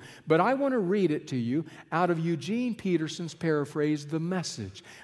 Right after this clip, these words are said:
I think he captures so well the essence of what Paul is trying to communicate. So listen to what Paul wrote.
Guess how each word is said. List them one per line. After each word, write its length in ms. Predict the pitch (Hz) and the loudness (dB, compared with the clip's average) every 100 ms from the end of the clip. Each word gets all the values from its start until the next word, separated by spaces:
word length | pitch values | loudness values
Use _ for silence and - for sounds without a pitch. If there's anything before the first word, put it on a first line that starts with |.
| - | -4
I 80 | 143 | 0
think 220 | 220 214 | 0 0
he 120 | 214 | -2
captures 540 | - 196 175 - 147 | -2 -2 -2 -2 -2
so 360 | - - 202 233 | -2 -4 2 2
well 420 | 214 143 135 151 - - | 2 0 0 -2 -6 -4
the 200 | 156 170 - | -2 0 0
essence 520 | 226 - 151 139 - - - | 0 -2 -6 -8 -12 -10 -6
of 120 | 127 | -2
what 220 | 139 139 | -4 -4
Paul 400 | - 190 147 131 - - | -2 0 0 -2 -6 -6
is 180 | 139 | -6
trying 280 | - 156 151 | -4 -2 -2
to 60 | 143 | -4
communicate. 760 | 143 135 123 104 - 101 - - _ | -4 -4 -4 -4 -8 -8 -10 -16 _
So 160 | - 165 | -2 -2
listen 460 | 185 254 - 233 208 | 2 0 0 -4 -2
to 80 | 170 | -2
what 300 | 151 151 - | -2 -4 -6
Paul 400 | - 135 127 110 | -4 -2 -2 -4
wrote. 320 | 113 90 | -6 -6